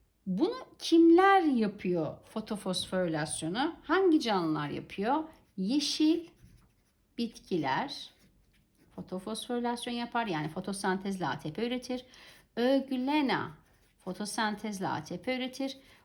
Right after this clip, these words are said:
Mavi yeşil algler ki bunların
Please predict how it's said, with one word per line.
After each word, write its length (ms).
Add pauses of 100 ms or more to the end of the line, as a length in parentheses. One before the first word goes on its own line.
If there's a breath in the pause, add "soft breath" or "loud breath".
(100)
Mavi 560
yeşil 760 (140)
algler 800 (960)
ki 220
bunların 480